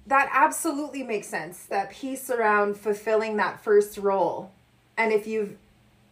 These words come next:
never had the opportunity to fulfill that first role, and that just speaks to Wakutuin, right? That speaks to, like, that kinship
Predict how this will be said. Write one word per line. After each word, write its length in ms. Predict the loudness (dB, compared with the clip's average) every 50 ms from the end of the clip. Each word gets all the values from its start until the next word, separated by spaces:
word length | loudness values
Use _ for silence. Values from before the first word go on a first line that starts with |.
| _ _
never 320 | -6 -4 -2 0 0 0 0
had 260 | 4 4 4 4 4
the 100 | 2 4
opportunity 600 | 6 4 4 4 0 -4 -6 -6 -6 -4 -4 0 0
to 100 | 0 0
fulfill 420 | 0 -4 -10 -6 -2 0 0 2
that 240 | 2 2 0 0 0
first 240 | 0 0 0 2 2
role, 140 | 2 2 2
and 140 | 2 2
that 160 | 0 0 0 -4
just 180 | -8 -10 -12
speaks 320 | -10 -10 -12 -10 -10 -8 -4
to 80 | -4 -2
Wakutuin, 760 | 0 2 0 0 0 -4 -10 -12 -4 -2 -2 0 0 -2 -2
right? 200 | -4 -6 -4 -4
That 180 | -6 -6 -6
speaks 320 | -8 -6 -4 -4 -4 -4 -6
to, 140 | -6 -4 -2
like, 200 | -2 -2 0 0
that 200 | 0 0 0 -2
kinship 400 | -6 -8 -8 -6 -4 -2 -2 -2